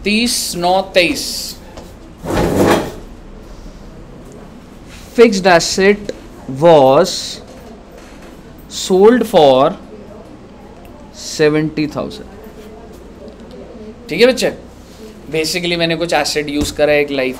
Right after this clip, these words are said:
तक और फिर मैंने उसको बेच दिया। ठीक है सर जी, क्या आप इसकी journal entry डाल सकते हो? यस, डल जाएगी। याद है वो alternative number one की तो तुम डाल दोगे, तो मैं आप ही को अभी time दूंगा, लेकिन आपने इसको solve कैसे करना है समझना।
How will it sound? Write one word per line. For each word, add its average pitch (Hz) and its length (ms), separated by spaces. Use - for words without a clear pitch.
तक 226 200
और 170 160
फिर 160 200
मैंने 147 220
उसको 143 260
बेच 131 320
दिया। 143 280
ठीक 135 200
है 160 60
सर 185 200
जी, 196 180
क्या 190 120
आप 233 160
इसकी 254 260
journal 170 360
entry 196 220
डाल 190 180
सकते 202 300
हो? 107 60
यस, 131 340
डल 127 180
जाएगी। 104 240
याद 156 140
है 214 60
वो 208 120
alternative 156 540
number 151 260
one 143 240
की 147 80
तो 143 100
तुम 170 200
डाल 127 220
दोगे, 82 260
तो 151 60
मैं 190 240
आप 135 220
ही 175 40
को 190 140
अभी 190 140
time 165 260
दूंगा, 147 240
लेकिन 202 280
आपने 202 200
इसको 220 200
solve - 340
कैसे 202 200
करना 180 200
है 190 60
समझना। 151 440